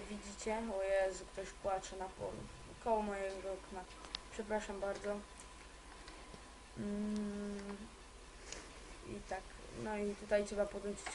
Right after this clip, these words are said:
konsolę U S B. Jeśli nie mamy U S B, to może mieć problem. Ponieważ, i trzeba przycisnąć przycisk P S, ten, y, główny na padzie. Y, po tej właśnie operacji z tymi przyciskami na konsoli.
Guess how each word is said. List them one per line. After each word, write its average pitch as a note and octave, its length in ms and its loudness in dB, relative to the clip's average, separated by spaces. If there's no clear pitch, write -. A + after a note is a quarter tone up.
konsolę G3+ 540 4
U G#3+ 80 6
S G#3+ 240 8
B. A3 100 6
Jeśli G#3 260 10
nie G3+ 60 12
mamy G#3 280 8
U G#3 80 8
S G#3 100 10
B, G#3+ 180 10
to F#3+ 60 2
może G3 160 -2
mieć G3 380 6
problem. G#3+ 380 4
Ponieważ, G#3 240 4
i A3+ 220 2
trzeba G#3+ 180 2
przycisnąć G#3 560 -4
przycisk G3 400 -4
P G#3+ 340 8
S, A3+ 80 0
ten, F#3+ 160 2
y, - 20 -4
główny G#3+ 420 2
na G3+ 140 0
padzie. G#3 340 4
Y, - 1900 -4
po G#3 60 -2
tej G#3 140 4
właśnie G3+ 260 2
operacji G3+ 500 4
z - 80 -4
tymi G3 180 0
przyciskami G#3 640 0
na G3+ 100 0
konsoli. A3 560 2